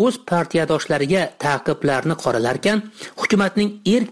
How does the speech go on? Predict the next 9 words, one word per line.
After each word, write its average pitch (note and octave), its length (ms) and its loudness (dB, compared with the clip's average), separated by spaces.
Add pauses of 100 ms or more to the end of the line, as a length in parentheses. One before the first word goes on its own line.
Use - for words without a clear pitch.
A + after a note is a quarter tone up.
(100)
partiyasiga D#3+ 520 0
munosabati D3 640 0
o'zgarmaganini D3+ 800 2
aytadi. A2+ 280 -2 (840)
Yigirma A3 420 4
kishilik F3+ 320 0
to'dani D3+ 280 0 (100)
ushlab, D#3 280 0 (500)
ulardan F3 360 2